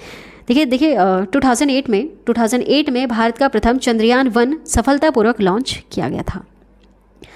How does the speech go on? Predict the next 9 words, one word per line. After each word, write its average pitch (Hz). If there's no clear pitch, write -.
भारत 262
का 254
दूसरा 262
चंद्र 269
मिशन 233
कब 262
सफलतापूर्वक 247
लॉन्च 208
हुआ? 220